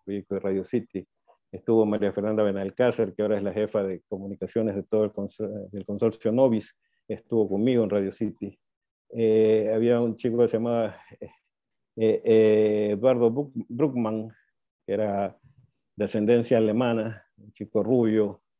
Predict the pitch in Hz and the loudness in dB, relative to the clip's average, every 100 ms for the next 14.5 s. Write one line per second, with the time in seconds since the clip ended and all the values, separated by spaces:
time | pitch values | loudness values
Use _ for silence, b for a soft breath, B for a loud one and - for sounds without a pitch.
0 | _ _ _ _ _ 101 107 113 123 117 | _ _ _ _ _ -6 -2 0 2 0
1 | 101 104 101 113 101 104 98 101 110 113 | -2 -6 -6 -10 -6 -6 -4 -4 0 0
2 | 110 104 101 98 110 107 95 101 98 92 | 2 0 0 -2 0 0 -4 -8 -10 -10
3 | 98 107 101 98 90 95 - 104 92 98 | -10 -6 -6 -6 -8 -6 -4 -4 -4 -12
4 | _ _ _ _ 127 127 - - 165 180 | _ _ _ _ -2 -2 -2 2 6 6
5 | 175 165 170 151 - 160 160 143 151 165 | 6 4 4 4 4 2 2 2 4 2
6 | - 160 139 123 117 165 165 117 110 107 | 4 2 2 -6 -6 -6 -10 -10 -12 -8
7 | 135 135 131 117 - _ _ 120 127 135 | -2 2 2 0 -6 _ _ -6 -4 -2
8 | 131 139 131 117 104 95 123 120 127 117 | -2 -2 -2 -4 -6 -8 -10 -6 -4 -2
9 | 120 110 110 110 113 120 _ _ _ - | -2 0 0 0 0 -2 _ _ _ -10
10 | 104 104 98 - 113 113 110 107 110 113 | -2 0 0 -2 0 4 4 2 0 2
11 | 107 107 104 - 131 123 110 101 - 104 | 0 0 -4 -4 -2 0 -2 -6 -10 -8
12 | 110 110 101 _ _ 117 110 107 110 101 | -6 -6 -8 _ _ -8 -2 -2 -2 -4
13 | 92 95 92 - 104 107 110 110 110 - | -4 -6 -8 -12 -6 -4 -2 -2 -4 -4
14 | 113 113 107 98 | -2 -2 -4 -6